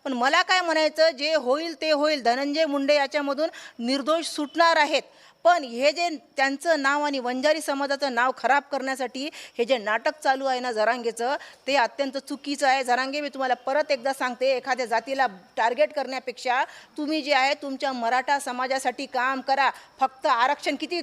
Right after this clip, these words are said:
एका एक दोन टक्के आरक्षणाने काय तुमचं पूर्ण समाज सुधारणार आहे का? नाही. तुमच्या समाजामध्ये खूप समस्या आहे, तर आधी तुमचं समाज सुधारण्याचं काम करा,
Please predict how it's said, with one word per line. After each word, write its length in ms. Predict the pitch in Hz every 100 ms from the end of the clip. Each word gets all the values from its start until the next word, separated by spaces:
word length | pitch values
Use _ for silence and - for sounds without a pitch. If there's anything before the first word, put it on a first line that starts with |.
| - - -
एका 220 | 262 269 302 -
एक 240 | 285 269
दोन 140 | 339 320
टक्के 240 | 302 320
आरक्षणाने 480 | 294 302 370 302 302
काय 120 | 302
तुमचं 200 | 320 302
पूर्ण 260 | 302 311 302
समाज 320 | - 277 302
सुधारणार 440 | 302 269 294 320 311
आहे 140 | 311
का? 160 | 302 240
नाही. 380 | 214 269 302
तुमच्या 680 | 262 - - 277 269 269 294
समाजामध्ये 760 | 285 262 262 277 269 254 262 277 -
खूप 300 | 269 294 -
समस्या 460 | 254 262 262 269
आहे, 200 | 262 262
तर 360 | - - - 240
आधी 240 | 220 247
तुमचं 280 | 277 262 269 -
समाज 260 | 254 269 311
सुधारण्याचं 480 | 294 269 269 269 269
काम 260 | 269 269
करा, 260 | 269 269